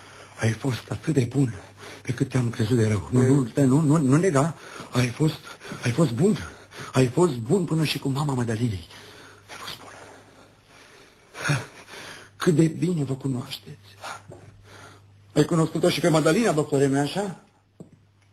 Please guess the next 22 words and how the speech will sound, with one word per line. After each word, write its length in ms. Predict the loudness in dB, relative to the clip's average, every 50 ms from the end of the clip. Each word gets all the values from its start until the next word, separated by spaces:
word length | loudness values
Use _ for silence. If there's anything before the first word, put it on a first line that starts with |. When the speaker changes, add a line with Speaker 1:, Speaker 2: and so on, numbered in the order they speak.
| _ _ _ _ _ _ _ _ _ _ _ _ _ _ _ _ -20 -20 -20 _ _ _ _ _ _ _ _ _ -20 -20 -20 _ _ _ _ _ _ _ _ _ -20 -20 _ _ -20 _ _ -20
Speaker 2:
Da. 240 | -16 -12 -10 -10 -10 -10 -14 -18 -20 -20 -20 -20 -20 -20 -20 -14 -6
Speaker 1:
Trebuie 300 | 0 2 2 4 4 2
să 100 | 0 0
o 20 | -4
fi 100 | -6 -6
cunoscut 500 | -6 -4 -2 -2 -4 -4 -4 -6 -6 -4
cu 120 | -2 -2 0
mult 260 | 0 0 0 0 0
înaintea 380 | 2 2 2 2 0 0 0
mea, 180 | 0 0 0 0
doctore, 460 | 0 0 -2 -2 -2 -2 -2 -2 0
nu? 300 | 2 2 2 2 0 -2 -6 -10 -10 -4 -2
Speaker 2:
Eram 240 | 2 2 2 2 0
vecin 440 | 0 -4 -4 -4 0 0 2 0 0
și 140 | -2 -6
firește 460 | -10 -10 -6 -4 -2 -2 -2 -4 -6 -8
că 100 | -8 -8
am 60 | -8
cunoscut-o 560 | -6 -6 -6 -4 -4 -4 -6 -6 -8 -8 -8 -12 -12 -10 -8
de, 140 | -8 -8 -8 -10 -20 -20 -20 -20 -20 -20 -20 -20 -20 -20 -20 -20 _ -20 -20 -20 _ -8
de 100 | -6 -6
copil. 500 | -4 -4 -6 -8 -8 -10 -10 -10 -12